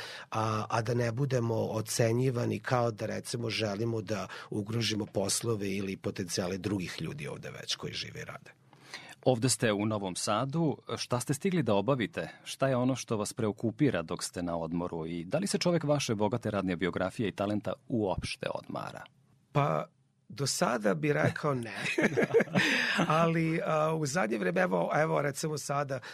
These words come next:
Speaker 1: a, a, znate, ono, mi imamo tu neku nostalgiju za našim ljudima, za našom kuhinjom, za našom hranom. Tako da, evo, dao sam sebi dozvolu ovog puta da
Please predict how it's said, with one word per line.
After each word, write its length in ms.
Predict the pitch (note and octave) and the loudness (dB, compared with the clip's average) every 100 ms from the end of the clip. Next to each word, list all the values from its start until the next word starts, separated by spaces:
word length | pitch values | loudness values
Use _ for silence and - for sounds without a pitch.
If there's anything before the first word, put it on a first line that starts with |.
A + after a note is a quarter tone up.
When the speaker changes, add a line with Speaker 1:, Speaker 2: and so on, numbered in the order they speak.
| - - | -12 -2
Speaker 1:
a, 240 | C#3 C3+ C#3 | 2 2 0
a, 440 | - - - - - | -6 -4 -4 -4 0
znate, 280 | F3 F3+ G#3+ | 2 4 4
ono, 140 | G3+ | 4
mi 100 | F3 | 6
imamo 200 | F3+ F#3 | 6 4
tu 120 | E3 E3+ | 4 2
neku 240 | E3 D#3 | 4 2
nostalgiju 640 | C3+ - C#3 B2+ A#2+ D3+ | -2 -2 -2 -2 0 0
za 180 | B2+ B2+ | 0 -2
našim 420 | B2 C3+ - B2 | 0 0 0 0
ljudima, 440 | A2+ A#2+ A2 B2+ A#2 | 0 -2 -2 -2 -2
za 160 | A2+ | -2
našom 380 | A#2 B2 - A#2+ | -2 -2 -2 -4
kuhinjom, 440 | - A2 - B2+ | -8 -8 -4 -4
za 120 | G#2+ A#2 | -4 -4
našom 300 | A#2 - A2+ | -4 -4 -4
hranom. 360 | - A2+ A#2+ - - - | -6 -4 -6 -6 -10 2
Tako 260 | C#3+ C#3 F3+ | 2 4 4
da, 140 | D#3 | 4
evo, 160 | D#3+ D3 | 4 4
dao 200 | D3 E3 | 4 4
sam 160 | C#3+ | 0
sebi 340 | B2+ C3 B2 D#3 | -4 -4 -4 -4
dozvolu 460 | C3+ C#3+ C#3 B2 | 0 0 0 -2
ovog 180 | A#2+ C3+ | -4 -6
puta 320 | - A#2 D#3 | -6 -2 -2
da 240 | C3+ B2 | 0 -2